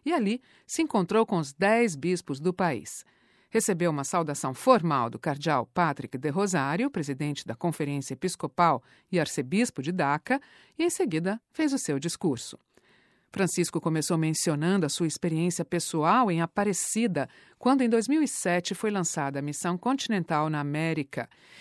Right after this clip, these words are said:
e a realidade da comunhão, espírito de colegialidade e apoio mútuo que caracteriza a igreja em Bangladesh. O Papa prosseguiu pedindo que os bispos demonstrem uma proximidade maior aos fiéis leigos,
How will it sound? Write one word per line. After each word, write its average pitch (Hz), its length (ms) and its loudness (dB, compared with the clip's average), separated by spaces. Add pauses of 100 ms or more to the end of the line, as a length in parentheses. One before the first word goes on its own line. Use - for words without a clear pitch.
(180)
e 165 80 -2
a 143 60 2
realidade 180 640 2
da 190 160 0
comunhão, 226 500 4 (380)
espírito 214 640 0
de 123 100 -8
colegialidade 190 1160 0
e 262 100 2
apoio 269 380 4
mútuo 190 480 2 (240)
que 269 100 -2
caracteriza 175 800 0
a - 20 2
igreja 147 460 -2
em 156 60 0
Bangladesh. 139 760 -2 (760)
O 175 80 -6
Papa 147 320 0
prosseguiu 165 480 -2
pedindo 160 540 -2
que - 80 -6
os 151 140 -4
bispos 196 400 -4
demonstrem 208 720 0
uma 214 200 0
proximidade 233 640 -2
maior 233 480 2
aos 143 160 -2
fiéis 147 320 -2
leigos, 139 520 -2